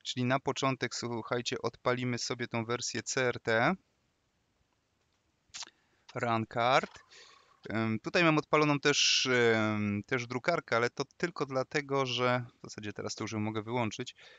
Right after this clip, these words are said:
że drukowałem sobie zawartość dyskietki, tak? Bo pierwszą rzecz, którą tutaj warto zauważyć, jeśli chodzi o menu, to nie ma nigdzie możliwości wylistowania zawartości dyskietki. To znaczy można zapisać program, można go z te-, ten program odczytać stamtąd, ale nie można jakby sprawdzić, co jest na dyskietce,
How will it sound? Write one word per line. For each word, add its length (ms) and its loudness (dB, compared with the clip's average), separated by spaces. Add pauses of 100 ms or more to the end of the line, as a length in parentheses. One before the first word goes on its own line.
(140)
że 140 -6
drukowałem 520 2
sobie 360 0
zawartość 480 0
dyskietki, 420 -4
tak? 200 -8
Bo 100 -4
pierwszą 340 -4
rzecz, 180 -10
którą 200 -4
tutaj 240 -2 (600)
warto 260 2
zauważyć, 420 0
jeśli 180 -4
chodzi 260 -4
o 60 0
menu, 400 0 (420)
to 300 2
nie 360 4
ma 180 4
nigdzie 320 2
możliwości 500 -2
wylistowania 560 -2
zawartości 460 -2
dyskietki. 400 -8
To 80 -12
znaczy 240 -4
można 280 -2 (300)
zapisać 440 -4
program, 300 0
można 200 -2
go 80 -6
z 80 -8
te-, 340 -4
ten 140 -4
program 380 -2
odczytać 600 -2
stamtąd, 440 -2 (260)
ale 180 4
nie 100 2
można 240 0
jakby 180 -4
sprawdzić, 480 0
co 120 0
jest 100 2
na 80 2
dyskietce, 440 -6